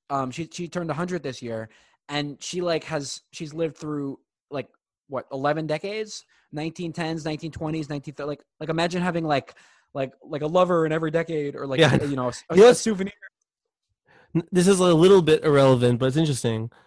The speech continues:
Speaker 2: I, like, was reading on Face-, there was, like, some Facebook post, like, uh, it was, like, a picture of a woman born in nineteen hundred, and it was like, like, "Y-, you guys are complaining about covid, but, like, this person, like, look at their life." It was like,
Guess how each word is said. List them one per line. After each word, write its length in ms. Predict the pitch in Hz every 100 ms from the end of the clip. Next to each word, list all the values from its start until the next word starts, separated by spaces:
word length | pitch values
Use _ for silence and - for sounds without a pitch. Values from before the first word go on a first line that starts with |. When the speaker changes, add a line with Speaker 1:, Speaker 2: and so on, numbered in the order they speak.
| -
Speaker 2:
I, 140 | 147
like, 120 | 185 165
was 140 | 147
reading 380 | 160 180 170 156
on 180 | 143 135
Face-, 220 | 151 147
there 80 | 160
was, 160 | 156
like, 100 | 147
some 160 | - 139
Facebook 440 | - 156 - 135
post, 420 | - 135 - -
like, 300 | 127 120 110
uh, 60 | -
it 40 |
was, 100 | 147
like, 100 | 139
a 40 | 131
picture 380 | - 156 - 147
of 100 | 131
a 40 |
woman 320 | 131 139 135
born 200 | 123 127
in 80 | 123
nineteen 300 | 127 123 127
hundred, 460 | 120 117 110 117 127 _ _ _ _
and 100 | 139
it 40 | 135
was 160 | 131
like, 360 | 127 131 120 _ _ _ _ _ -
like, 120 | 147
"Y-, 140 | 165
you 200 | 165 165
guys 280 | 208 202 180
are 40 | 165
complaining 400 | 165 165 180 165
about 200 | 160 156
covid, 400 | 190 160 147 127
but, 120 | 147
like, 200 | 147 131
this 140 | 185
person, 460 | - 196 - 190 151
like, 160 | 139
look 120 | 156 170
at 60 |
their 120 | 170
life." 420 | 165 180 160 - - _ _ _ _ -
It 80 |
was 120 | 165 160
like, 300 | 160 147